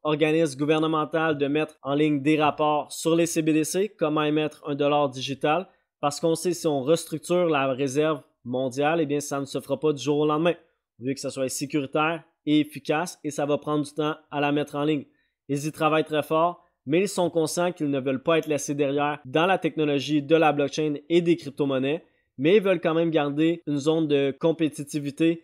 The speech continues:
entre le dollar, entre le Bitcoin, entre les autres crypto-monnaies. Ils veulent pas se faire remplacer comme si de rien n'était. Ils vont se battre jusqu'à la fin.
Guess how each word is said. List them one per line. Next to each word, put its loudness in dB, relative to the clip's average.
entre 0
le 6
dollar, 0
entre -2
le 4
Bitcoin, 0
entre -4
les -2
autres 2
crypto-monnaies. -2
Ils -2
veulent 2
pas 2
se -10
faire 0
remplacer -2
comme 0
si -6
de 2
rien 2
n'était. 0
Ils -2
vont 0
se 0
battre 0
jusqu'à -2
la 0
fin. -6